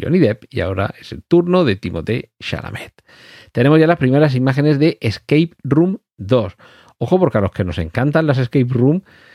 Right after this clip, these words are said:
es que ya había, había muchas películas que nos recordaban a un Escape Room, con lo cual era cuestión de tiempo que alguien hiciera una película en la que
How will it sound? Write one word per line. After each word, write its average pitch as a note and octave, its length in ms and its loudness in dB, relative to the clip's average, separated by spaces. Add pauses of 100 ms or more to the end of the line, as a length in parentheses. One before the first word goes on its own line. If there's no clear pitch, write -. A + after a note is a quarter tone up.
(760)
es - 140 -10
que D3+ 140 -4
ya D#3 120 2
había, D3 760 0 (140)
había B2+ 260 2
muchas E3 240 0
películas C3+ 580 -2
que A2+ 140 -6
nos A2 120 0
recordaban G#2+ 540 -2
a G#2+ 40 -4
un G2 100 -6
Escape B2+ 280 -2
Room, F3 280 0 (400)
con A#2 140 0
lo A#2 100 2
cual C3+ 180 2
era C3 220 2
cuestión A2+ 320 0
de A#2 80 2
tiempo A2+ 380 0
que G2 100 -2
alguien F#2+ 240 -2
hiciera G#2+ 240 0
una E2 140 -6
película G#2+ 440 0
en F#2+ 200 -4
la F2+ 120 -4
que - 280 -8